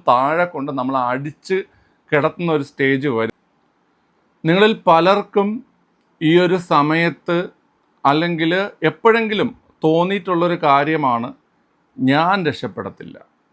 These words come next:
അല്ലെങ്കിൽ എന്നെ കൊണ്ട് ഇതൊന്നും പറ്റത്തില്ല, ഞാൻ നശിച്ചു പോകത്തേ ഉള്ളൂ, എനിക്ക് പറ്റുന്നില്ല." ഇങ്ങനെയൊക്കെ തോന്നിയിട്ടുള്ള ആൾക്കാർ തന്നെയാണ് എല്ലാവരും, അല്ലേ? ഓക്കെ, ഈ തോന്നൽ എനിക്കും ഉണ്ടായിട്ടുണ്ട്,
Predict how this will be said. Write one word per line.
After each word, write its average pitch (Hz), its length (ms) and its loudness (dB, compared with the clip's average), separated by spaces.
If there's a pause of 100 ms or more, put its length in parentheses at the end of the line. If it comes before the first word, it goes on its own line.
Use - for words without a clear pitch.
അല്ലെങ്കിൽ 139 400 0
എന്നെ 156 280 -2
കൊണ്ട് 160 260 -4
ഇതൊന്നും 123 280 -4
പറ്റത്തില്ല, - 600 -12 (420)
ഞാൻ 156 200 0 (460)
നശിച്ചു 151 340 -6
പോകത്തേ 123 420 -2
ഉള്ളൂ, 101 420 -6 (180)
എനിക്ക് 170 240 -4 (160)
പറ്റുന്നില്ല." 127 720 -2 (880)
ഇങ്ങനെയൊക്കെ 190 440 -2 (200)
തോന്നിയിട്ടുള്ള 160 640 0 (380)
ആൾക്കാർ 147 400 0 (140)
തന്നെയാണ് 135 580 -4 (140)
എല്ലാവരും, 113 600 -2
അല്ലേ? 131 220 -6 (380)
ഓക്കെ, 117 260 -6 (1080)
ഈ 214 200 2 (160)
തോന്നൽ 156 440 2 (580)
എനിക്കും 170 420 0
ഉണ്ടായിട്ടുണ്ട്, 104 540 -6